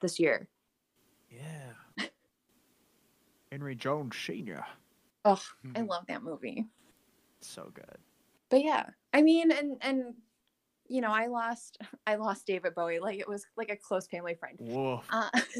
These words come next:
Speaker 1: <laughs> no.
Speaker 2: Yeah. Oh
Speaker 1: Like,
Speaker 2: my
Speaker 1: when
Speaker 2: gosh.
Speaker 1: David Bowie passed away, I cried all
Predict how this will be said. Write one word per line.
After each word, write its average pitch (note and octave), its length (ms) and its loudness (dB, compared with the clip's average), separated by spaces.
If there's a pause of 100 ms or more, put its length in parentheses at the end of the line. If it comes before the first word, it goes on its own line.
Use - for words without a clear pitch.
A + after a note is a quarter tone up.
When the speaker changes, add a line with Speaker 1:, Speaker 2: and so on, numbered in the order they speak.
(100)
Speaker 1:
<laughs> - 400 -2
no. D4+ 140 0 (100)
Speaker 2:
Yeah. C3 520 -8 (160)
Oh C#3+ 200 -6
Speaker 1:
Like, C#4+ 160 8
Speaker 2:
my - 40 -14
Speaker 1:
when C#4+ 280 -4
Speaker 2:
gosh. - 360 -16 (440)
Speaker 1:
David C#4+ 540 0
Bowie C#4+ 320 -2
passed G#3 480 -8
away, F#3+ 520 -6 (160)
I A#3 240 0 (240)
cried G3+ 420 -4 (140)
all F#3+ 460 0